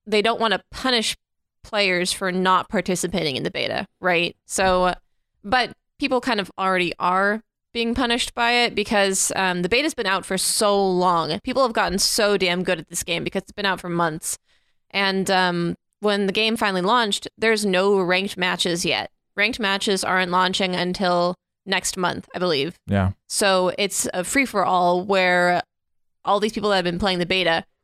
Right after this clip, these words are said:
Speaker 1: are just fucking steamrolling everyone who's just started.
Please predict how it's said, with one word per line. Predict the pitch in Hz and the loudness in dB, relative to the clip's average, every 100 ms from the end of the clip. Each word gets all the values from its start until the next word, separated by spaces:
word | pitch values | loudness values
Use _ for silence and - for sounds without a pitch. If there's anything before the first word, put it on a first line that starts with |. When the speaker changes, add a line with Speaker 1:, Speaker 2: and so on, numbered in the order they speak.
| - | -8
Speaker 1:
are | 202 | -4
just | 185 | -2
fucking | - 208 196 170 - _ - - - - | 0 0 0 -4 -8 _ -8 -4 -4 -2
steamrolling | 240 240 240 220 208 185 170 160 165 - | 0 2 2 2 2 2 2 -2 -4 -6
everyone | 214 196 196 190 185 | -4 0 2 2 2
who's | 196 190 | 0 0
just | - 185 - | 0 -2 -2
started. | 202 180 208 262 285 | 0 2 2 2 0